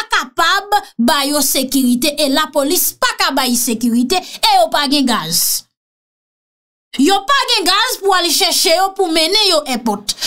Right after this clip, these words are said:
donk, degaje yon kou mèt Janjak pou yo kite peyi d'Ayiti, puiske sitiyasyon an dejenere. Men, la, medam madmwazèl, se mesye,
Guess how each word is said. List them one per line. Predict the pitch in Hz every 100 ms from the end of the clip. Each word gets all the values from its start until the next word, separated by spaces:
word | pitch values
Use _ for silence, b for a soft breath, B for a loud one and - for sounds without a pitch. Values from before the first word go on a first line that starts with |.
| B
donk, | 311 277 202 190
degaje | 466 480 392 302 247 311
yon | 285 285
kou | 480
mèt | 403 285 233
Janjak | 262 247 359 381 381 B B
pou | 339
yo | 339 320
kite | - 480 392 -
peyi | 294 277
d'Ayiti, | 269 254 240 - 392 B B
puiske | 349 - - 349
sitiyasyon | - 269 311 269 254 294 294 277
an | 185
dejenere. | 269 254 233 214 208 269 269 - _ B 302
Men, | 403 453 640
la, | 740 605
medam | 403 359 339
madmwazèl, | 320 294 311 277 403 311
se | 277
mesye, | 269 269 415